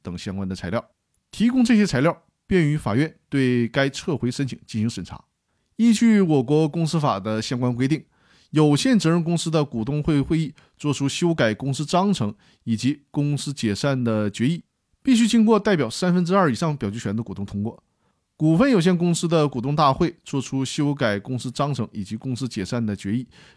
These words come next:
必须经过出席会议的股东所持表决权的三分之二以上通过。对于在公司自愿解散之后又反悔了，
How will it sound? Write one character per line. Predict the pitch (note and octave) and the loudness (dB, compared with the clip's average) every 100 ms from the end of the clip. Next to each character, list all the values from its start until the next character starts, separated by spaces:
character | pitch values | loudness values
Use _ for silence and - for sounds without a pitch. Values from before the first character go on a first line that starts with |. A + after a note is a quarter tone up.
| - | -8
必 | F3 D#3 | -4 -2
须 | C3+ - D#3 | -2 -4 -6
经 | D#3 D3+ | -4 -4
过 | C#3+ - | -4 -8
出 | - - G#3+ A3 | -14 -4 0 0
席 | - A3 E3 | -2 -4 -4
会 | - A3+ | -4 -2
议 | G#3+ B3+ | 0 0
的 | D#3 - _ _ _ | 0 -6 _ _ _
股 | - G#2 | -8 -4
东 | C3 B2 | -4 -6
所 | - | -8
持 | G2+ A2 | -6 -4
表 | G#2 | -4
决 | F#2+ | -6
权 | G2+ G2+ | -4 -4
的 | - | -4
三 | - - G2+ G2 | -10 -8 -6 -6
分 | G#2 | -8
之 | G2 G#2+ | -6 -6
二 | G#2 | -6
以 | |
上 | - E2+ | -8 -14
通 | E2+ | -12
过。 | E2+ - _ _ _ _ _ _ _ _ | -18 -20 _ _ _ _ _ _ _ _
对 | - B3+ | 2 6
于 | A#3 A#3 | 6 6
在 | A#3 A3 | 4 2
公 | G3 G#3 | 2 0
司 | G3+ G#3+ F#3+ | 0 0 -4
自 | - A3 | 0 2
愿 | G#3 E3 | 2 2
解 | B2 | 0
散 | F#3+ | 0
之 | E3+ | 0
后 | F3 G3+ - | 0 -2 -2
又 | E3 | -2
反 | D3 D3+ | 0 0
悔 | B2 | 0
了， | B2 | -2